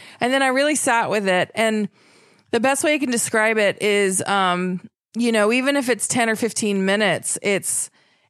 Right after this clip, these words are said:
it's that time where you almost can go to that ketamine place where things feel floaty and you're just, like, not in your functional brain.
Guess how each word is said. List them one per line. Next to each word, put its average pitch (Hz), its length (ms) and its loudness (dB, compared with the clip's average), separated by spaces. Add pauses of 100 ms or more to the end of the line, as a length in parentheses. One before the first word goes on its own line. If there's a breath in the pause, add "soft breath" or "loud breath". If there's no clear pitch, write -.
it's 226 200 -2
that 247 220 -2
time 285 360 0
where 233 320 2
you 240 200 0
almost 262 380 0
can 262 120 -2
go 226 180 0
to 220 120 0
that 208 240 0
ketamine 196 600 -2
place 175 540 0
where 190 480 2 (380 soft breath)
things 226 280 -2
feel 233 200 0
floaty 214 1120 0
and 175 360 -2
you're 240 220 -2
just, 277 220 -2
like, 233 260 -2
not 208 540 0
in 196 260 0
your 180 240 2
functional 226 840 0
brain. 247 560 0